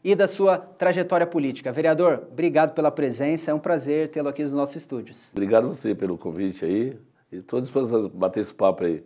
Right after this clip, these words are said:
Speaker 1: Vai ser muito
Speaker 2: Agradável
Speaker 1: bom,
Speaker 2: pra você.
Speaker 1: eu tenho certeza. Vamos começar contando um pouco da sua história. O vereador é piauiense de São Raimundo Nonato, é isso?
Speaker 2: Isso, sou piauiense, com todo orgulho, de São Raimundo Nonato, Piauí,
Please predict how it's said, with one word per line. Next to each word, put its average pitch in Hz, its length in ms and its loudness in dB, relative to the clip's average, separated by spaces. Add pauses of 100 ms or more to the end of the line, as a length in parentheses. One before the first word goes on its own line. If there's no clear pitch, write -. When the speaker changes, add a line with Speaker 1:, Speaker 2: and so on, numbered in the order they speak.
(120)
Speaker 1:
Vai 127 200 -4
ser 151 140 -2
muito 165 120 4
Speaker 2:
Agradável 175 260 4
Speaker 1:
bom, 175 60 4
Speaker 2:
pra 180 60 0
você. 170 40 -6
Speaker 1:
eu - 40 -12
tenho 175 120 -2
certeza. 170 440 -2
Vamos 180 100 -2
começar 220 380 2
contando 185 320 -2
um 170 40 0
pouco 175 200 -2
da 165 120 2
sua 165 140 -6
história. 185 320 4
O - 20 2
vereador 185 440 4
é 226 80 2
piauiense 214 720 4
de 214 120 -2
São 233 200 0
Raimundo 226 360 2
Nonato, 156 520 2
é 175 80 0
isso? - 320 -10
Speaker 2:
Isso, 113 380 6
sou - 100 0
piauiense, 113 600 6
com 101 200 -12 (160)
todo 131 160 4
orgulho, 101 340 4
de 90 80 -8
São 113 140 4
Raimundo 113 260 4
Nonato, 101 240 4
Piauí, 107 400 2